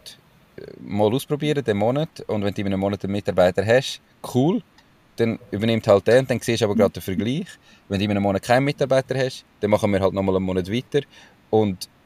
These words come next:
schau mal, bis du einen Mitarbeiter hast, weil wir sind überzeugt, oder? Du musst ihm ja dann auch das sagen, wir sind überzeugt, wir machen es so viel besser wie die Mitarbeiter,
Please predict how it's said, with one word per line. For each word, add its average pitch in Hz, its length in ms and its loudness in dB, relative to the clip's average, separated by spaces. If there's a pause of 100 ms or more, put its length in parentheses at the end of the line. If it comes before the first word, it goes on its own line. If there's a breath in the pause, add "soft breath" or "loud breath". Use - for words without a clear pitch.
(260)
schau 120 360 2
mal, 101 220 2
bis 107 200 -4
du 101 140 -2
einen 95 240 -2
Mitarbeiter 98 640 0
hast, 120 260 -2
weil 95 160 0
wir 123 120 2
sind 104 200 -4
überzeugt, 117 480 -6
oder? 113 140 -2
Du 110 100 -8
musst 110 160 -2
ihm 107 120 -2
ja 98 60 -2
dann 101 140 -2
auch 95 80 2
das 110 240 4
sagen, 101 220 -2
wir 107 60 -2
sind 95 140 -6
überzeugt, 113 400 -2
wir 110 80 -4
machen 92 300 0
es 95 100 -8
so 147 140 4
viel 123 160 0
besser 127 340 2
wie 98 80 -4
die 101 100 -4
Mitarbeiter, 107 600 2